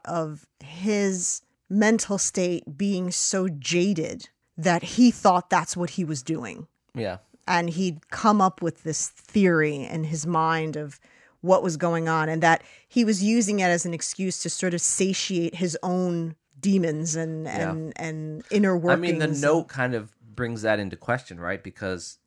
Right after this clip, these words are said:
Speaker 2: if that was a decline and the note, which was like, "Nothing is following you," or whatever it said, "Nothing
Speaker 1: You're
Speaker 2: is"
Speaker 1: safe now.
Speaker 2: Yeah,
Speaker 1: But
Speaker 2: something
Speaker 1: you're
Speaker 2: like
Speaker 1: safe. Yeah, but that
Speaker 2: And
Speaker 1: to
Speaker 2: why is it that, like, whenever you, like, why are notes always so abstract?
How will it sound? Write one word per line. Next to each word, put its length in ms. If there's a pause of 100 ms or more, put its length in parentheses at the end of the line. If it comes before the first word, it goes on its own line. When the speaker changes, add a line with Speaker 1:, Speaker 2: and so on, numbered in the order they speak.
(100)
Speaker 2:
if 180
that 200
was 280
a 60
decline 880 (100)
and 320
the 80
note, 380
which 220
was 140
like, 200
"Nothing 360
is 180
following 360
you," 180
or 100
whatever 300
it 60
said, 240
"Nothing 240
Speaker 1:
You're 100
Speaker 2:
is" 80
Speaker 1:
safe 420
now. 380
Speaker 2:
Yeah, 200
Speaker 1:
But 60
Speaker 2:
something 180
Speaker 1:
you're 100
Speaker 2:
like 60
Speaker 1:
safe. 540 (280)
Yeah, 240
but 300
that 260
Speaker 2:
And 80
Speaker 1:
to 60
Speaker 2:
why 160
is 200
it 160
that, 220
like, 200
whenever 300
you, 280 (200)
like, 240 (300)
why 220
are 100
notes 420
always 320
so 580
abstract? 840